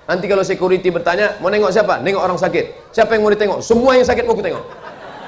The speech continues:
Menengok orang sakit, bangkit istiqomah. Yang kedua, iringi orang mati. Menengok orang mati, terbujur kaku,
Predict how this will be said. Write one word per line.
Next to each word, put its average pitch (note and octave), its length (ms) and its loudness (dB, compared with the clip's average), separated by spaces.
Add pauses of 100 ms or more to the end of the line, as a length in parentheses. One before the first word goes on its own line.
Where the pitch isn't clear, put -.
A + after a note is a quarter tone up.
(960)
Menengok D#3 400 -2
orang E3 240 0
sakit, F3 320 -4
bangkit F3 320 -4
istiqomah. C#3 640 -6 (240)
Yang A3+ 320 2
kedua, A3+ 480 2
iringi G3+ 400 0
orang D#3+ 240 -6
mati. D3 240 -6 (320)
Menengok F3+ 480 -2
orang E3+ 160 2
mati, F#3 320 -2
terbujur E3 480 -2
kaku, - 400 -2